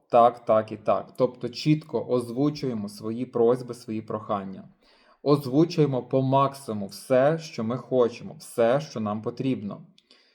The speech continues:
Чим більше озвучимо, тим більше отримаємо. Навіть по принципу десять відсотків з того, що просимо, отримаємо, значить просимо по максимуму.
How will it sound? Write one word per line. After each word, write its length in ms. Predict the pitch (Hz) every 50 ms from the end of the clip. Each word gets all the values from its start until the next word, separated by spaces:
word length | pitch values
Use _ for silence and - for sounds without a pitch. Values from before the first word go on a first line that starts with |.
| _
Чим 200 | _ - 120 120
більше 320 | 120 135 135 135 - 127 113
озвучимо, 800 | 110 110 113 117 127 147 156 151 - 135 113 104 101 101 - _ _ _ _ _
тим 240 | _ 117 113 113 110
більше 340 | 104 120 123 135 - - 123
отримаємо. 800 | 123 120 120 - 123 123 120 113 104 101 101 98 98 95 98 - _ _ _ _ _ _ _ _ _ _ _ _ _ _ _ _ _ _ _ _
Навіть 240 | 123 131 135 131 131
по 120 | 139 123
принципу 580 | - 127 127 127 127 127 - 110 - 120 117 110
десять 500 | 113 123 143 135 131 123 131 127 113 110
відсотків 580 | 110 113 113 - 123 117 113 113 - - 110
з 80 | 107 -
того, 220 | - 120 117 113
що 160 | 113 - 120 110
просимо, 500 | - 120 117 113 113 - 117 113 110 110
отримаємо, 680 | 113 113 - 147 165 175 175 165 151 143 127 117 113 110
значить 500 | 107 113 120 120 120 - 123 113 - -
просимо 440 | - - 143 147 151 - 139 131
по 140 | 127 - 120
максимуму. 600 | 120 113 101 101 - - - - 98 95 95 -